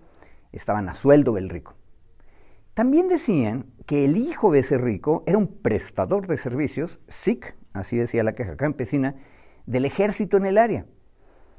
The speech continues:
Andaba en su cuatrimoto verde, dijeron los hijos de una viuda desalojada. Los ejidatarios agredidos se reunieron,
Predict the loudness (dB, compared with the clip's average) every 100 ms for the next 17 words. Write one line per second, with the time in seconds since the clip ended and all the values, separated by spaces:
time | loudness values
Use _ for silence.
0 | -20 -8 -4 -2 2 4 2 0 -2 -2
1 | -2 -2 -4 -2 0 0 -2 -10 -16 -14
2 | -6 -4 0 0 2 0 -2 -4 -6 -6
3 | -16 -6 0 2 2 0 -2 -2 -2 -4
4 | -2 -4 -6 -18 _ -20 -20 -20 -20 -20
5 | -20 -20 -20 -20 -20 -20 -20 -14 0 2
6 | 2 4 4 4 2 2 2 4 4 4
7 | 2 0 2 4 4 4 4 2 -6